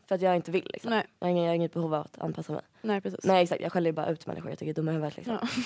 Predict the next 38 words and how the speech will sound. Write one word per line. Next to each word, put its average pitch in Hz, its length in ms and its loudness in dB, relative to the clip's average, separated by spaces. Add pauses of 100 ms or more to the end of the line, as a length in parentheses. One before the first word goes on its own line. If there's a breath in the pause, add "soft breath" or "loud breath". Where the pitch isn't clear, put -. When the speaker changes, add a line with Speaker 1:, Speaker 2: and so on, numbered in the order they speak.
Speaker 2:
<laughs> 208 80 -6 (800 loud breath)
Speaker 1:
Men 233 140 6
det 262 140 6
är, 254 160 8
alltså, 240 180 2
jag 240 120 2
tycker 302 240 -2
att 233 40 -2
det 214 60 0
är - 20 2
så 190 100 0
svårt 185 380 4
det - 140 -10
där, 180 140 6
för 196 100 2
jag 190 60 6
har 233 100 2
faktiskt 214 160 -2
en 175 100 2
redovisning 180 600 2
om 165 200 -2
det 160 60 0 (100)
imorgon, 175 580 2 (140 soft breath)
Speaker 2:
Mm. 226 220 -8
Speaker 1:
eh, 175 120 4
på 220 100 -8
psykologin. 175 560 0
Om 175 140 0
så, 170 100 -6
så 175 120 -8
här, 90 140 -4
ska 175 160 -4
vi 165 80 -2
klara 151 280 0
vilka 151 300 -8
vi 156 200 0
är. - 340 0 (180 soft breath)
Speaker 2:
Mm. 233 220 -6